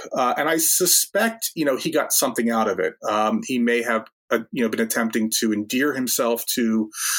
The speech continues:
uh, the Confederate veterans back in his home community. There may have been a monetary reason behind it. Um, but he,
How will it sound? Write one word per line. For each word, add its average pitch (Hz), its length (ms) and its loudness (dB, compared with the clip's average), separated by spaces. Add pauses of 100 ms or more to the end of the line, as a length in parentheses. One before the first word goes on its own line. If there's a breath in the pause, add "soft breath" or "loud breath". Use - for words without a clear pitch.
(260 loud breath)
uh, 113 160 2
the 117 100 0
Confederate 123 540 0
veterans 113 420 0
back 113 320 -2
in 123 80 0
his 131 200 0
home 127 260 0
community. 127 640 0
There 113 180 -2
may 113 140 2
have 110 100 0
been 110 120 -2
a 101 40 -2
monetary 123 720 0
reason 123 340 0
behind 123 440 0
it. 120 160 2 (480 loud breath)
Um, 127 500 0 (420)
but 165 280 -2
he, 185 280 -2